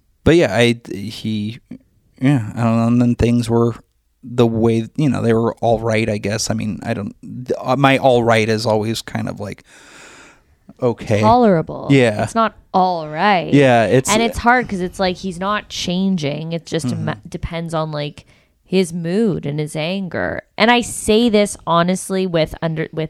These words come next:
Speaker 2: like, other people I've had on, with my parent, like, with my dad, like,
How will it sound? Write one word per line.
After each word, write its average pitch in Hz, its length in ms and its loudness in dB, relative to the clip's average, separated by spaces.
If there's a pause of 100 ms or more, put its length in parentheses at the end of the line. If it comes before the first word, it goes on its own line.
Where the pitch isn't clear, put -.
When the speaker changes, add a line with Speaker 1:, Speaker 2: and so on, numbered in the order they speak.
(120)
Speaker 2:
like, 147 360 -8 (340)
other 170 160 -2
people 165 260 -4
I've 156 120 -2
had 147 200 -8
on, 202 440 -2
with 147 240 -10
my 165 300 0
parent, 170 420 -6
like, 151 140 -14
with - 80 -14
my 175 280 2
dad, 180 340 2
like, 151 260 -12